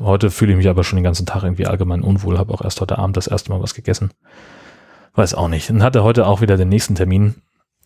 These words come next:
Äh, Thema Wahlkampf. Äh, ich hab ein Porträt gemacht über Patrick Bra-, eine Rep-, eine Reportage gemacht über Patrick Breyer, den Oberpiraten in Schleswig-Holstein, ähm, über seinen Wahlkampfstand und auch ein längeres Interview geführt. Das wird wohl am vierundzwanzigsten, fünfundzwanzigsten auf N D R Info laufen.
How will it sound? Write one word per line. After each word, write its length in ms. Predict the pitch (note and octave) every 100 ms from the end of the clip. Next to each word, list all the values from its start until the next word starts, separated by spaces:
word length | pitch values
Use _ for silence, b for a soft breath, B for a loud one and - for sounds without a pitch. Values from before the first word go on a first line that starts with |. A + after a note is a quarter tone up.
| _ _ _ _ _ -
Äh, 180 | - F2+
Thema 300 | - G2+ F2+
Wahlkampf. 680 | F2 F#2+ - G2 G2 - -
Äh, 180 | F#2 F2+
ich 100 | F2+
hab 120 | G2+
ein 100 | F#2
Porträt 320 | F2+ F#2 G2
gemacht 260 | G2 F#2 F2
über 160 | F2 F2+
Patrick 340 | G2 - -
Bra-, 180 | - G2 A2 G2+
eine 220 | G2 F#2+
Rep-, 220 | G2+ F#2 -
eine 200 | F#2+ F#2
Reportage 480 | F#2+ G2 G#2+ G#2+
gemacht 300 | G#2 G2+ F#2+
über 200 | - G2+
Patrick 360 | - C3 - G2
Breyer, 340 | - G#2+ B2
den 240 | A2 G2+ G2+
Oberpiraten 720 | - A2+ G#2 - G2+ G2+ -
in 60 | G2
Schleswig-Holstein, 760 | - G2+ G#2+ - G2+ - F#2+ - B B B B B B
ähm, 320 | F#2+ F#2 F#2
über 220 | G#2 G2
seinen 220 | F#2 F#2
Wahlkampfstand 720 | F#2 G#2 A2+ G#2+ G2+ - G2+ G2+
und 120 | F2+
auch 120 | F2+
ein 100 | F#2
längeres 320 | F#2 F#2+ F#2
Interview 320 | - G#2+ F#2+ F#2
geführt. 380 | F#2 - -
Das 160 | - -
wird 180 | F#2+ -
wohl 100 | -
am 200 | G2 F#2+
vierundzwanzigsten, 720 | - G#2 G#2 - G2 G2+ -
fünfundzwanzigsten 680 | - G#2 G2+ F#2+ G2 G#2+ -
auf 120 | -
N 120 | -
D 80 | G2+
R 60 | G2
Info 220 | A#2 A2
laufen. 340 | G2+ G2+ G#2+